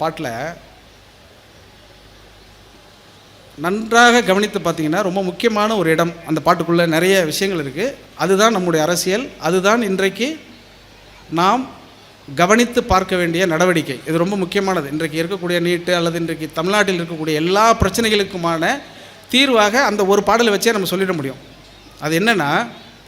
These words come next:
"உற்றுளி உதவியும் உருபொருள் கொடுத்தும் பிற்றை நிலை முனியாது கற்கை நன்றே."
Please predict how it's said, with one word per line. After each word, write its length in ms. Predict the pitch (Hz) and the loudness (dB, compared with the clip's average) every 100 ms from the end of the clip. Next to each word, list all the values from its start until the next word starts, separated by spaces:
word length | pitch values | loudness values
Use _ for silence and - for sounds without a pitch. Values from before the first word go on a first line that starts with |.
| - - - - - - | -20 -20 -20 -20 -20 -10
"உற்றுளி 300 | 202 233 247 | -6 0 2
உதவியும் 380 | 220 208 220 240 | 4 4 2 2
உருபொருள் 340 | 208 214 208 | 0 2 0
கொடுத்தும் 340 | 190 196 214 214 | 0 -4 -2 -4
பிற்றை 260 | 214 220 | -2 0
நிலை 240 | 214 190 185 | 0 0 0
முனியாது 340 | 190 190 202 | 2 2 2
கற்கை 320 | 196 175 208 | -2 0 0
நன்றே." 380 | 175 156 156 151 | 0 0 -2 -6